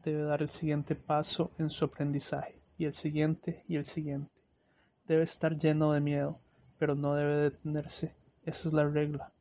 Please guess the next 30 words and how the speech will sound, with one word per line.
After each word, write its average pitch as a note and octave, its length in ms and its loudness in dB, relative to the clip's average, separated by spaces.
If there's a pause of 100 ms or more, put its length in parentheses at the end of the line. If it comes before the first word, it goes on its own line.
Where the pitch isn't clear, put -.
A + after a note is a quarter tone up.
(240)
Y E3 100 0
llega D#3 240 6
un E3+ 80 6
momento E3 460 4
en D#3+ 40 2
que D3 120 -4
su D3+ 120 -2
primer D3+ 280 2
enemigo D3+ 440 4
se - 160 -4
retira. - 480 -4 (460)
La D3+ 80 -2
persona E3 500 2
empieza D#3 360 0
a - 40 -8
sentirse D#3 440 -2
segura D3 420 0
de C#3+ 100 0
sí, E3 300 -2 (140)
su - 180 -4
propósito - 560 -4
se - 140 -8
fortalece. D3 680 -4 (520)
Aprender D#3+ 720 0
no D3+ 220 0
es D3 180 -2
ya D3 140 4
una D3 200 4
tarea D3 380 0
aterradora. D3+ 680 -2